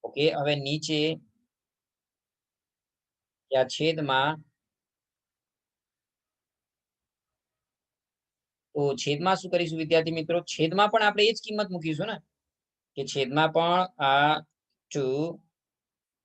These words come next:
in bracket M minus Q one કૌંસ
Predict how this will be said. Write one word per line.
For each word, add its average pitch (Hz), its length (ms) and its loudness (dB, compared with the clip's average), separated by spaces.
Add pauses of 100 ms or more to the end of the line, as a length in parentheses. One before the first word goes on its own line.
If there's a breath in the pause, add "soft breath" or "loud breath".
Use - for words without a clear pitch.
(120)
in 147 140 -4
bracket 131 480 0 (260)
M 123 300 -2 (1160)
minus 113 380 -2 (120)
Q 131 100 -10
one 151 360 -2 (540)
કૌંસ 135 220 0